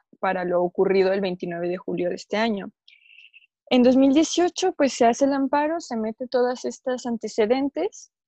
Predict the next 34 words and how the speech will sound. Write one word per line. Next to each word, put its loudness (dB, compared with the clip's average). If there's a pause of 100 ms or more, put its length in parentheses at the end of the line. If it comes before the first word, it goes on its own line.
(340)
eh, 2
y 0
se 0
lleva 2
hasta -8
nivel -6
federal. -6 (320)
Eh, -8
a -8
nivel -6
federal, 0
un -4
juez, -4
este, -12
concede, -4 (800)
eh, 0 (400)
pues, 0
a -2
favor 2
de -4
todas -8
estas -12
organizaciones -10
civiles -6
que -4
estaban -4
denunciando, -8
pues, -6
lo -8
que -12
pasaba -12
en -8
Veracruz, -10
¿no? -12